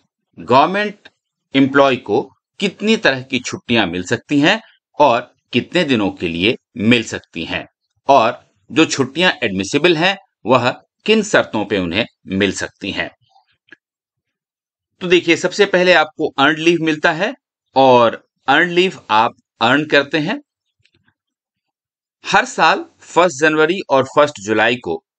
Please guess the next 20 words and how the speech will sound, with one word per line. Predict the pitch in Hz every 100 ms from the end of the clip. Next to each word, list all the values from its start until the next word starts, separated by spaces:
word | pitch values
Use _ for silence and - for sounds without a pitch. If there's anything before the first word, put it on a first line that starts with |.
| _ _ -
आपको | 127 131 - 151
पन्द्रह | - 135 135 139 156 156 -
पन्द्रह | 104 104 117
दिन | - 92 92
के | 104
लिए | 80 80 101 - _ _ _ _ _ _ _
छुट्टियां | - 151 135 139 101 - _ _ _ _
आपके | 117 110 - 127
अकाउंट | - 117 98 98 92
में | 98 113 _
क्रेडिट | - 104 95
कर | - 82
दी | 71 80
जाती | 76 73 73
हैं, | 92 - _ _ _ _ _ - _ _ -
और | 175 151 330 - _ _ _ _ _ _ _ _
पूरे | 170 196 226 233
सर्विस | - 127 131 180 -
करियर | - 107 113 101
में | 80